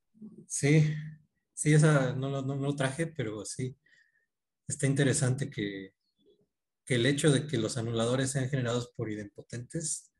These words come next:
implica que, que debes de tener uno.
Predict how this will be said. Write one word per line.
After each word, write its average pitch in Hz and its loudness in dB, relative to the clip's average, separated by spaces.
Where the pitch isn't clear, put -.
implica 120 -6
que, 101 -12
que - -10
debes 120 0
de 110 -4
tener 107 -4
uno. 107 -10